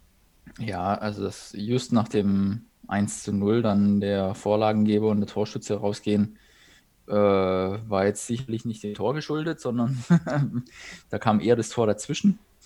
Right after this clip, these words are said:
Äh, aber ja, hätte man vielleicht noch ein bisschen warten können, auch vorangegangen, gut auf den Wechseln und auch jetzt der,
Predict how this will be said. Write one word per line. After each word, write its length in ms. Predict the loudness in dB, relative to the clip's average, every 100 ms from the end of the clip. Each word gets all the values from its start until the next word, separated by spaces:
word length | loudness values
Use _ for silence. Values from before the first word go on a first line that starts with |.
| -20 -20 _ -16
Äh, 500 | -6 -2 0 -2 -4 -8 -10
aber 440 | -6 -2 -4 -4
ja, 360 | -4 -2 -2 -6 -14
hätte 520 | -12 -6 -2 -2 -2 -6 _
man 220 | -10 -8
vielleicht 260 | -6 -8 -6
noch 60 | -6
ein 80 |
bisschen 280 | -6 -4 -6
warten 220 | -4 -6
können, 260 | -4 -2 0
auch 140 | -2 -6 _ _ _ _ _ _ -20 _ _ _ _ _ -20 -20 _
vorangegangen, 880 | -12 -6 -2 -2 -2 -2 -2 -4 -8 _ _ _ _ _ _ -16 -14 -16 -12
gut 140 | -12
auf 100 | -12 -18 _ -16 -4
den 220 | 0 0
Wechseln 500 | -2 -4 -4 -4 -4
und 180 | -4 -6
auch 200 | -6 -4
jetzt 520 | -4 -4 -8 -18 _ _ _ -8
der, 580 | -4 -2 -4 -6 -10